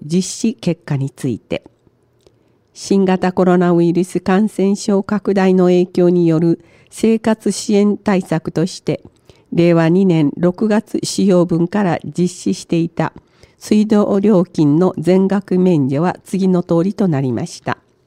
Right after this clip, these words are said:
免除実施状況、市内全体。六月使用分、使用水量四十万立方メートル、金額八千三百万円。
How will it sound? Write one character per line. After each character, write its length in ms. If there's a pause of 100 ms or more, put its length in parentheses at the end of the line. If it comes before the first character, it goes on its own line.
(1900)
免 320
除 240 (200)
実 360
施 40
状 200
況、 420
市 200
内 220
全 300
体。 320 (540)
六 320
月 360
使 240
用 220
分、 380 (340)
使 240
用 180
水 360
量 400
四 280
十 240
万 380
立 320
方 140
メ 180
ー 40
ト 180
ル、 180 (460)
金 260
額 380
八 240
千 420
三 300
百 240
万 320
円。 200